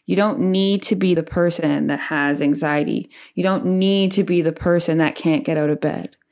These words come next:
Today, you can choose to be the person that loves themselves, or you could choose to be the person that orders a pizza. Whoever it is, it doesn't matter. It's just knowing that you get the choice to choose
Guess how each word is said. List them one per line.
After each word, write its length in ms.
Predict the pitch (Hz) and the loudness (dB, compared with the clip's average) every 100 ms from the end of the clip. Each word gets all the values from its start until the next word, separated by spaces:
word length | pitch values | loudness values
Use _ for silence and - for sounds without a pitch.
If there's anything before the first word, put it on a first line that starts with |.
| _ - _ _ _ _ | _ -20 _ _ _ _
Today, 420 | - 202 196 196 226 | -6 0 2 2 2
you 180 | 214 | 0
can 180 | 214 220 | 0 0
choose 280 | 208 208 196 | 0 0 0
to 80 | - | 0
be 120 | 208 | 0
the 80 | 190 | 0
person 520 | 190 170 165 170 160 | -2 -2 -2 -2 -2
that 160 | 165 - | -2 -2
loves 260 | 202 196 | -2 -2
themselves, 680 | 185 160 - 147 76 - - - | -4 -6 -6 -8 -8 -10 -14 -6
or 360 | - 220 220 214 | 0 2 2 0
you 140 | - 190 | -2 -2
could 180 | 190 | -4
choose 340 | - - 185 185 | -4 -2 0 -2
to 80 | 175 | -2
be 100 | 180 | 0
the 100 | 170 | -2
person 440 | 170 170 165 160 | -2 -2 -2 -2
that 160 | 156 151 | -2 0
orders 320 | 156 156 156 | 0 2 0
a 60 | 156 | -2
pizza. 520 | - 143 - - - _ _ - - _ _ | -2 -4 -4 -10 -12 _ _ -20 -20 _ _
Whoever 500 | - 190 175 185 202 | -4 0 0 0 0
it 180 | 208 185 | 2 2
is, 600 | - 165 170 190 - - _ _ - - _ | 2 2 2 0 -6 -12 _ _ -20 -20 _
it 180 | 185 185 | -4 2
doesn't 400 | 170 165 175 - | 2 2 0 -2
matter. 520 | - - - - - _ _ _ _ _ - | -4 -4 -4 -6 -8 _ _ _ _ _ -8
It's 260 | 170 - | -6 -4
just 340 | - 165 165 - | -2 0 0 0
knowing 640 | 165 160 165 175 185 185 | 2 4 4 2 2 0
that 220 | - 160 - | -2 -2 -2
you 640 | 170 185 185 170 160 - | 0 4 6 4 2 -2
get 220 | - 175 | -2 -2
the 80 | 175 | -2
choice 600 | 165 - 160 - - - - - | -4 -4 -2 -2 -4 -8 -10 -8
to 120 | - | -8
choose 800 | - - 208 170 147 - - | -4 0 2 2 2 -2 -6